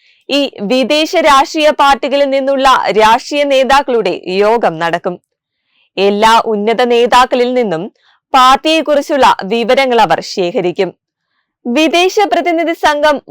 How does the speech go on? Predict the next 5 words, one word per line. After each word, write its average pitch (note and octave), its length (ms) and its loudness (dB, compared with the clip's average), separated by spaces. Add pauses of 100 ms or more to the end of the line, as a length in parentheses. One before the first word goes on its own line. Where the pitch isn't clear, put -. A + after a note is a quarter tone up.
മൂന്ന് D4+ 400 0
ടീമുകളായി D4 640 0
തിരിഞ്ഞ് B3 380 -4 (580)
രാജ്യത്തിന്റെ C#4+ 640 2 (320)
വിവിധ B3+ 340 0